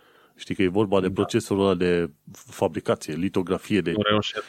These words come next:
Speaker 2: să,
Speaker 1: uh,
Speaker 2: să
Speaker 1: cinci
Speaker 2: scadă
Speaker 1: mili-, cinci nanometri, șapte nanometri, dacă T S M C, Samsung,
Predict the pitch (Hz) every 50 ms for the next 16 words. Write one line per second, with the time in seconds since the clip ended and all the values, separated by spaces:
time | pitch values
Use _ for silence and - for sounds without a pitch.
0 | - - 104 104 101 101 101 95 95 92 101 - - 117 101 95 95 95 104 101
1 | 95 101 - - - - 120 120 110 - - 110 104 98 95 95 98 92 87 -
2 | 90 - - 104 - - 98 95 95 95 95 95 90 90 92 90 - - 87 90
3 | 90 82 - 90 82 - - - 117 110 - - 110 101 - - - 107 104 101
4 | 92 - - - 107 98 92 - - 101 98 95 98 90 -